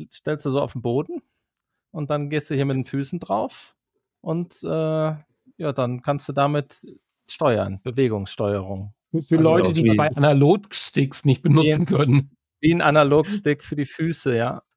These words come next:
Speaker 1: Das heißt,
Speaker 3: Es sieht aus wie
Speaker 1: du
Speaker 3: so ein Gleichgewichtstrainingsgerät oder so.
Speaker 1: Ja, du darfst dich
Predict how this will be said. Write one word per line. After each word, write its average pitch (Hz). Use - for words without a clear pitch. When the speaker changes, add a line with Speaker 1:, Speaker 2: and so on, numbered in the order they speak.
Speaker 1:
Das -
heißt, 135
Speaker 3:
Es 107
sieht 110
aus 107
wie 135
Speaker 1:
du 110
Speaker 3:
so 107
ein 101
Gleichgewichtstrainingsgerät 90
oder 87
so. 87
Speaker 1:
Ja, 131
du 127
darfst 139
dich 147